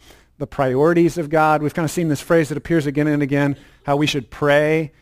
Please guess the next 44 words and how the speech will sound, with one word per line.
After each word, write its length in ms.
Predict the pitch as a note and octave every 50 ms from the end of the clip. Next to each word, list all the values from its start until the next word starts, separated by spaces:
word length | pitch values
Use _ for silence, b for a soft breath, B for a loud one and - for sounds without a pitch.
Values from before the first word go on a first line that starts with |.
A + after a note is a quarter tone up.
| b b -
in 160 | D3+ C#3 C#3
Jesus' 340 | C#3+ D3+ C#3 C#3+ C#3+ - D3+
name. 240 | D3 C#3+ C#3 C3+
We 80 | C#3+ C3
should 200 | - G#2+ A2 -
pray 440 | - - - D#3 D3+ D3+ D3+ D3 D3
in 100 | C#3+ C#3+
the 60 | C3
Father's 360 | - - C#3+ C3+ C#3 C3 -
name. 200 | C#3+ C3 B2+ C3
This 120 | C#3+ D3 -
is 60 | F#3
the 100 | F3 D#3+
idea 280 | C#3+ C#3+ D3 D3 C#3+
that 100 | C3+ C3
we're 240 | C#3 C#3+ D3 D3 C3+ B B B B B B B -
praying 260 | - E3 D#3+ D3+ D3
for 180 | - - C#3+ C#3
the 140 | A#2 A#2+
will 680 | A#2 A#2+ C3 C#3+ D3 D3+ D#3 D#3+ D#3+ D#3+ E3 D#3+ - b b b b b b b b b
and 180 | C3 C3 C3 B2+
the 60 | B2
glory 680 | A2 C3+ C#3 C#3+ D3 D3 D3+ D3+ D3+ D3 C#3+ D3+ C#3+ - b b b b _
and 140 | C#3 C3 C3+
the 80 | -
influence 540 | - D3 D3 C#3 - - B2 A2+ A2 G#2+ - A2+
of 120 | F#2+ -
God, 320 | A#2 G2+ F#2 F2 F2+ F#2+
right? 260 | A2+ A#2 C3 C#3 - -
So 120 | - C3+
he's 100 | B2+ A#2+
saying, 260 | - - C3 A#2+ A#2+
"Your 420 | A#2+ C3+ C#3+ E3 F3 F3 E3+ D#3 b b b b b b b
name, 480 | C3+ C3 C3+ C#3+ D3 D#3 D3+ C#3+ C3+ C3
your 240 | C3+ D3 D3+ D#3 D3+
power, 520 | - - - - D3 D3 D3 D3+ C#3+ C#3
your 220 | C3+ C3+ C#3+ D3 C#3
strength 680 | - - - - C#3 C#3+ C#3 D3 D3 D3 - - -
here 280 | - B2+ B2+ B2 A#2 A2+
is 120 | A2 G#2
what 280 | A#2+ C3 C3 C3 - b b b b b -
is 160 | D3 B2 -
protecting 600 | - B2+ - - - D#3+ D3 - D#3 D3+ C#3+ B2+
them 320 | C#3 C#3 C3+ C#3 C#3 B2+